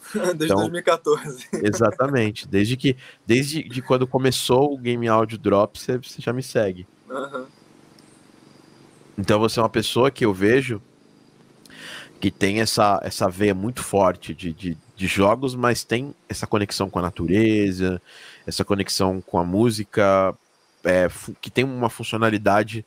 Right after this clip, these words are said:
Speaker 2: é, quase que, é, é, quase que mística com, com,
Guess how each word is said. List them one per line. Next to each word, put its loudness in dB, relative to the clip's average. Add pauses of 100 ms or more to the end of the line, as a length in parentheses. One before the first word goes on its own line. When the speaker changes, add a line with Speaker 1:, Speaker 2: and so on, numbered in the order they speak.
(640)
Speaker 2:
é, 4 (180)
quase 2
que, -4 (440)
é, 0 (800)
é, -6
quase 0
que -14
mística -2
com, -4 (120)
com, -2